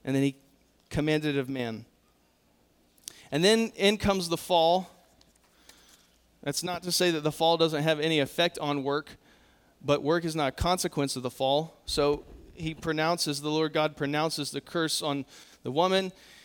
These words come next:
pain and childbearing, the home, rearing children. That's her primary area of oversight. So she'll have pain in that. And then to the man, he says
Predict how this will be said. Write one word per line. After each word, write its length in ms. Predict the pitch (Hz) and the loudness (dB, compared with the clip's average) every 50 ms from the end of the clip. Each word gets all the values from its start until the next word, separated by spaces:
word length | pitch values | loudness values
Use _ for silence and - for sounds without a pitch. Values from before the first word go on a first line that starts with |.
| - - - _ _ _ _ _ _ _ _ _ - | -20 -20 -20 _ _ _ _ _ _ _ _ _ -2
pain 320 | - 170 175 175 180 175 | 2 4 4 6 4 4
and 120 | 151 147 | 2 2
childbearing, 840 | - - 185 160 165 180 180 175 160 170 175 180 180 185 185 180 180 180 180 - - - _ _ _ - | 0 0 2 4 4 4 2 2 2 2 2 4 4 2 0 -2 -6 -8 -12 -16 -20 -20 _ _ _ -8
the 120 | 135 131 | -6 -6
home, 600 | 120 - - 170 180 180 180 180 180 180 180 175 - - _ _ _ _ _ _ _ _ _ _ _ | -6 -2 -2 0 2 2 2 2 0 -2 -6 -8 -12 -20 _ _ _ _ _ _ _ _ _ _ _
rearing 320 | - 139 156 165 165 160 151 | -4 -2 0 0 0 -2 -2
children. 600 | - - 175 175 175 160 175 175 170 175 160 - | -2 0 0 0 0 0 -2 -2 -2 -4 -6 -4
That's 220 | - 147 139 - - | -4 -4 -2 -2 -4
her 160 | - 143 143 | -4 -6 -6
primary 720 | - - - 165 156 156 156 156 156 156 156 156 147 151 - | -6 -4 0 0 2 2 2 2 0 2 2 2 0 0 0
area 640 | - 156 151 160 165 160 156 160 160 160 160 156 - | 2 2 2 4 4 4 4 4 4 2 0 -2 -6
of 160 | - 139 - _ _ | -8 -8 -8 _ _
oversight. 840 | 151 151 156 151 160 156 - - 180 170 160 160 156 - - - - - _ _ _ _ _ _ _ _ _ _ _ _ _ _ - - - | -2 -2 0 0 -2 -2 -2 0 2 2 2 0 -2 -4 -10 -12 -14 -14 _ _ _ _ _ _ _ _ _ _ _ _ _ _ -20 -20 -12
So 200 | - - 135 135 | -6 -4 -2 -2
she'll 220 | - - 151 147 | 0 0 0 0
have 260 | 139 143 139 131 - | 2 0 -2 -2 -6
pain 400 | - - 165 170 170 175 170 170 | -4 0 2 4 4 4 2 0
in 240 | - 151 151 147 135 | 0 0 0 2 2
that. 260 | 143 147 156 165 160 - | 2 2 2 2 0 0
And 160 | 160 143 147 | 0 0 2
then 140 | 151 147 139 | 0 0 0
to 140 | - 170 | -2 -2
the 80 | 143 143 | -2 -2
man, 480 | 135 143 156 165 175 180 175 147 156 160 | -2 0 0 2 2 2 2 2 0 0
he 160 | 156 147 143 | 0 0 0
says 440 | - - 160 151 151 151 147 - | 0 2 2 2 2 2 0 -4